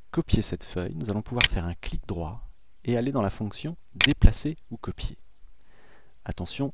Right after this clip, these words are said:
cette fonction permet de déplacer ou de copier la feuille. Si vous voulez une copie, il faut penser à cocher la case copier. Ensuite, vous pouvez sélectionner l'emplacement de cette feuille. Nous allons l'insérer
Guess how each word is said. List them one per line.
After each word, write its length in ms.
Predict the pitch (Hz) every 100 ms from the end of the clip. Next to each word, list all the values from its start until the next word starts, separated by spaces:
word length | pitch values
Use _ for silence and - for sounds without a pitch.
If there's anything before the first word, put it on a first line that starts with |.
| -
cette 240 | - 85 -
fonction 340 | 90 - -
permet 240 | - 90 90
de 100 | 87
déplacer 540 | 113 - - - 156 - -
ou 180 | 190 170
de 100 | 120
copier 380 | - 110 - 82
la 80 |
feuille. 360 | 82 - - 139 -
Si 180 | - 85
vous 140 | 90
voulez 220 | 92 120 120
une 180 | 87
copie, 400 | - - - -
il 80 | 110
faut 160 | - -
penser 400 | - 95 - 104
à 60 |
cocher 360 | - - - -
la 100 | 80
case 360 | - 80 - - - -
copier. 340 | 113 - - 123 - - - - - - - - - - - - -
Ensuite, 340 | 139 - 196
vous 60 | 147
pouvez 240 | - 110
sélectionner 600 | 104 143 135 - 107 117
l'emplacement 540 | 151 110 - 107 - 107
de 40 |
cette 220 | - 95
feuille. 220 | - 92 82
Nous 160 | 92
allons 140 | 101 107
l'insérer 420 | 92 - 95